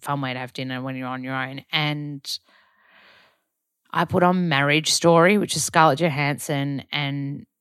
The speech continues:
Adam Driver, who used to be in the Marines. And he's, Matt said he's the baddie on Star Wars too.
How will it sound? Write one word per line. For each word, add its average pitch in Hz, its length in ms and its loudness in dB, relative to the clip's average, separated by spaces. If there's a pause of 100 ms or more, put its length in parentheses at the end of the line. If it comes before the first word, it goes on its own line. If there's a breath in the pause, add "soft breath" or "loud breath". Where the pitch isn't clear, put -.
(160)
Adam 156 300 0
Driver, 139 720 0 (440)
who 170 140 4
used 175 300 2
to 180 80 -4
be 165 100 2
in 160 100 0
the 147 80 0
Marines. 143 840 -4 (180)
And 151 260 -4
he's, 147 440 -6
Matt 170 340 -6
said 175 140 -8
he's 156 140 -6
the 151 60 -6
baddie 139 420 -6 (120)
on 143 200 -6
Star 139 340 -2
Wars 135 340 -4
too. 135 400 -4